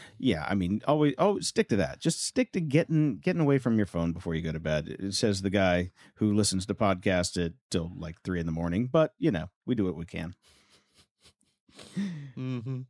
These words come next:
Speaker 2: So
Speaker 1: it. Do as we say, not as we do,
Speaker 2: do as
Speaker 1: people.
Speaker 2: we say, not as we do. And as you know, you like to pick on my, my Slate articles.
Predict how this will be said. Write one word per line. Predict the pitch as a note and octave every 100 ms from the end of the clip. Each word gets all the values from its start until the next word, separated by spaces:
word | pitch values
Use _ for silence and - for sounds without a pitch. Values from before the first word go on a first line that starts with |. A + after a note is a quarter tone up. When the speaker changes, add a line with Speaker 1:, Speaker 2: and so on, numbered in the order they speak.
| _
Speaker 2:
So | - D#3
Speaker 1:
it. | G#3 -
Do | C#3 A3+
as | G3
we | F#3+
say, | E3+ E3+ D3+
not | B2+ B2
as | B2
we | A#2 A2+
do, | F#2+ F2
Speaker 2:
do | -
as | -
Speaker 1:
people. | A2 A#2+
Speaker 2:
we |
say, | A#2 A#2
not | A2+ G2
as | G2
we | F#2+
do. | F#2 D#2+ C#2 - - - - -
And | A2 A#2 A#2+
as | G#2 A#2 C3
you |
know, | B2 E2+
you | F2
like | F2 E2+
to | F#2
pick | F#2 E2+
on | E2+
my, | E2+ E2 E2+ -
my | F2+ E2+
Slate | - - B2+ A#2
articles. | F#2+ E2+ E2 F#2 F2+ -